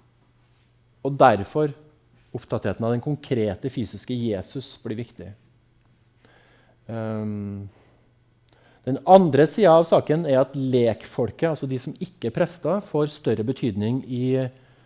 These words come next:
kristendommen. Det får de på grunn av urbaniseringen, sier Tarald. I urbaniseringen får du lekfolk som har, eh, altså ikke-prester, da, som har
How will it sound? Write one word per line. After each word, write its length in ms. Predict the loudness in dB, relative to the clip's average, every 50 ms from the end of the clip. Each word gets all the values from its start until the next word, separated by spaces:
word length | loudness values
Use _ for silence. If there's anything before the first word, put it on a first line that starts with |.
| _ _ _ _ 0
kristendommen. 560 | 0 0 0 2 0 0 2 4 4 2 2 0 -4 -12 -20 _ _ _ _ _ _ _ _ _ _ _ _ _ _ _ _ _ -14 -12
Det 280 | -4 0 2 2 2 2
får 160 | 2 -2 -2
de 80 | 0 -2
på 80 | -2 0
grunn 160 | 0 0 0 -2
av 100 | -2 0
urbaniseringen, 960 | 0 0 2 4 2 2 2 2 -2 0 2 4 4 4 4 2 0 -2 -2
sier 160 | -2 -4 -2
Tarald. 320 | -2 0 0 -2 -4 -6 -10 -16 _ -20 -20 -20 -20 -20 -20 -20 -20 -16 -8
I 200 | -4 -2 2 2 2
urbaniseringen 720 | 2 4 2 2 2 0 2 4 4 4 6 4 2 0 0
får 260 | 0 0 0 2 2
du 100 | 2 2
lekfolk 480 | 4 4 4 2 2 -2 -4 -4 -4 -6
som 300 | -6 -4 -4 -2 -2 -4 -2
har, 380 | 0 2 4 4 4 2 0 -4 -10 -20 _ _ _ _ _ _ _ _ _ _ -8
eh, 320 | -4 -2 -2 0 0 0
altså 240 | 0 -2 -2 -4 -6
ikke-prester, 720 | -8 -8 -6 -6 -6 -4 -4 -4 -4 -2 -2 -2 0 -2
da, 20 | -2
som 220 | -4 -6 -6 -4
har 300 | -2 -2 -2 -2 -2